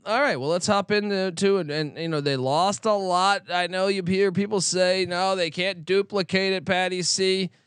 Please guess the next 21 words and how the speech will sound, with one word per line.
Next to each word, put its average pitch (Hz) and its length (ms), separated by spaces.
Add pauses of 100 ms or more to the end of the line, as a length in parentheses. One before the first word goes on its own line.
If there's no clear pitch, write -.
(360)
They 147 200
lost 175 560
Desmond 196 600
Ridder. 196 460 (880)
Yeah, 147 280
you 147 140
know, 151 180
they 151 160
lost, 190 680
uh, 196 160
Jerome 196 500
Ford. 208 720 (280)
They 120 80
lost 165 280
some 208 140
of 208 80
the 208 40
wideouts. 208 920
They 196 100
lost, 208 540
uh, 214 520